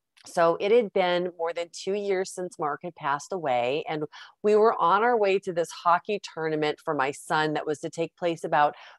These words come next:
forty-five minutes away from my house. And my husband was driving,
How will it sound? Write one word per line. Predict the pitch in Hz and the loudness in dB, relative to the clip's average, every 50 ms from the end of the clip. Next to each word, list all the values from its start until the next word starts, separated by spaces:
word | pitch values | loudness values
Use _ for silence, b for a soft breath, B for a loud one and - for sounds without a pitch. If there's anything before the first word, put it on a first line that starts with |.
| B _ - | B _ -2
forty-five | 196 196 208 233 254 247 - 214 190 190 190 165 | 2 2 2 2 2 2 4 4 4 4 2 0
minutes | 190 180 165 165 - - | -2 -4 -4 -4 -4 -4
away | 190 170 151 151 151 147 151 147 | -4 -2 0 2 2 4 2 0
from | 147 _ - 160 147 147 143 147 - - | 0 _ 0 2 2 2 2 0 -2 -4
my | 160 151 147 | -4 -4 -4
house. | 135 117 127 127 110 - - - - - - | -4 -4 -2 -2 -2 -4 -6 -14 -14 -10 -6
And | 160 139 143 147 147 - B B B B B B - | -4 -2 -2 -2 -4 -6 B B B B B B -2
my | 160 160 160 | 0 0 0
husband | 147 156 202 214 208 208 233 240 233 226 | 2 2 2 2 2 2 0 0 2 2
was | 254 262 247 208 196 | 2 2 0 0 -4
driving, | - 170 156 143 139 139 139 147 139 143 156 - | 0 2 4 4 4 4 2 0 0 0 0 -2